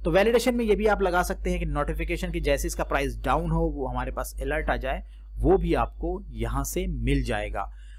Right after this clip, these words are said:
और आप सेटिंग देखिए, सेटिंग में यहाँ पे बहुत सारी चीजें आपको दिख रही हैं, तो वो भी आप यहाँ पे सेटिंग में अपने according के चेंजेस करना चाहते हैं, तो वो चेंजेस भी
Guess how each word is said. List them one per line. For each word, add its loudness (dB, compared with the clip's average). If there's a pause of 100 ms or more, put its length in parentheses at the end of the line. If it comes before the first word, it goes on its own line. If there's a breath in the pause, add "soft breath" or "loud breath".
(360 soft breath)
और 6
आप 4
सेटिंग 2
देखिए, 2
सेटिंग -2
में -4
यहाँ -2
पे -4
बहुत -2
सारी -2
चीजें -4
आपको -2
दिख -2
रही -4
हैं, -8
तो -4
वो -2
भी 0
आप 0
यहाँ -2
पे -6
सेटिंग -6
में -4
अपने -6
according -2
के -6
चेंजेस -4
करना -4
चाहते -6
हैं, -8
तो -4
वो -4
चेंजेस -2
भी 0